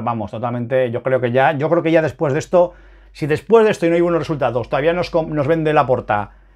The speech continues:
que hay que tener más confianza, hay que esperar otros tres partidos, entonces ya es una paga y vámonos, y un bochorno total de dirección.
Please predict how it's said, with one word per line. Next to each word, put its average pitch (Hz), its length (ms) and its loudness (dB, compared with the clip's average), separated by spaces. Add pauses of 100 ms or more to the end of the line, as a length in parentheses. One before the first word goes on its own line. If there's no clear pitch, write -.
(180)
que 151 240 2
hay 165 160 4
que 180 180 2
tener 170 200 0
más 160 160 0
confianza, 139 480 -2
hay 131 60 -2
que 160 160 -4
esperar 151 260 2
otros 139 160 0
tres 185 140 0
partidos, 175 380 4
entonces 143 220 -2
ya 147 60 4
es 147 80 -2
una 139 180 0
paga 196 320 4
y 139 40 0
vámonos, 143 540 0
y 123 140 -2
un 127 100 -4
bochorno 135 880 0
total 143 380 2
de 139 100 0
dirección. 104 520 -4